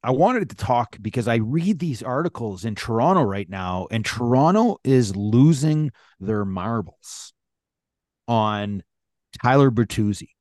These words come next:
Brad Marchand takes, uh, one of their young defensemen into the boards, and now he's out long-term.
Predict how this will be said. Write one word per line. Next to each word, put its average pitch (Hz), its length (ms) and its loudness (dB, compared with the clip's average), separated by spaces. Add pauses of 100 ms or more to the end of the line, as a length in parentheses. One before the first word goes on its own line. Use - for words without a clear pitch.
(280)
Brad 127 380 0
Marchand 127 720 0
takes, - 500 -6
uh, 113 220 -2
one 117 200 0
of 117 120 0
their 113 120 0
young 117 240 -2
defensemen 117 560 -4
into 117 160 -2
the 104 100 -4
boards, 110 500 -2
and 95 100 -8
now 110 220 -4
he's 110 280 -6
out 113 220 -2
long-term. 110 720 -4